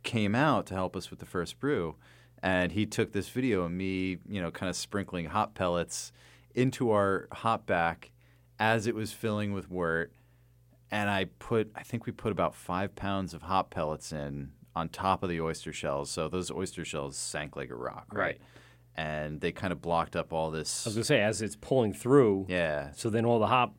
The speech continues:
Speaker 2: pellets
Speaker 1: Yeah.
Speaker 2: are sitting right on top of them.
Speaker 1: So we learned the hard way that you don't <laughs> add hop pellets and oyster shells to
Speaker 2: At
Speaker 1: the
Speaker 2: the
Speaker 1: hop
Speaker 2: same time,
Speaker 1: back.
Speaker 2: yeah.
Speaker 1: Yeah.
Speaker 2: Basically creating
Speaker 1: So
Speaker 2: a nice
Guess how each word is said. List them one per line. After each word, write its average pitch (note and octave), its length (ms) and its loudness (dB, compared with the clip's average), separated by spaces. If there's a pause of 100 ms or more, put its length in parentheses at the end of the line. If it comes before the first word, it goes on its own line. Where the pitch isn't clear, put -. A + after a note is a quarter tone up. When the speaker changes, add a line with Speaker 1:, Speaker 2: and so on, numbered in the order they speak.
(100)
Speaker 2:
pellets A2+ 320 2
Speaker 1:
Yeah. A#2 60 2
Speaker 2:
are G#2+ 40 0
sitting A#2 300 0
right G#2+ 140 4
on G2+ 100 2
top A2 220 4
of F#2+ 80 -4
them. A2 220 4
Speaker 1:
So G2+ 140 4
we B2+ 140 6
learned B2+ 220 4
the G2+ 80 4
hard A2 240 4
way F2 240 2 (120)
that E2+ 300 2
you F#2+ 80 0
don't F#2 320 0
<laughs> - 20 -6
add F2 260 0
hop F2 260 0
pellets E2+ 400 -2
and D#2+ 80 -4
oyster D#2+ 300 -6
shells D#2 400 -4
to - 60 2
Speaker 2:
At C3 60 4
Speaker 1:
the - 40 -2
Speaker 2:
the - 60 2
Speaker 1:
hop E2 80 6
Speaker 2:
same A2+ 140 4
time, C#2+ 280 2
Speaker 1:
back. F#2 160 0
Speaker 2:
yeah. - 20 -2
Speaker 1:
Yeah. D#2 240 0 (200)
Speaker 2:
Basically B2+ 280 8
creating A#2+ 220 8
Speaker 1:
So A2+ 60 8
Speaker 2:
a G#2+ 40 6
nice A2 340 6